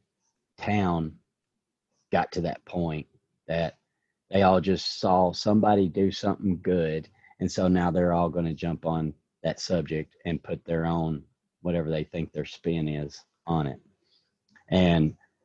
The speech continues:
this has been years ago, but this was back, like, in Knoxville. Knoxville would,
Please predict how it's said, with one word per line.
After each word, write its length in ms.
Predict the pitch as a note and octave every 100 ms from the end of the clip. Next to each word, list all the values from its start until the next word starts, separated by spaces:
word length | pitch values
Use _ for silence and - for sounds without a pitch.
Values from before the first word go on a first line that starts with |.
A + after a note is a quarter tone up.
| _ _ _ _ _ _ _ _ _ _
this 220 | A#2 A#2+
has 100 | G#2+
been 220 | E2+ G#2 G2+
years 320 | G2+ F#2+ F2
ago, 420 | F2 F#2+ F#2 F2
but 260 | F2 E2+ -
this 200 | E2+ -
was 160 | D#2+
back, 420 | D2 E2+ D#2 - - -
like, 360 | E2+ D#2+ - - _ _ _ _ _
in 200 | - E2
Knoxville. 580 | E2 D#3+ - - - - _ _
Knoxville 500 | E2+ F2 F2 - F2
would, 160 | E2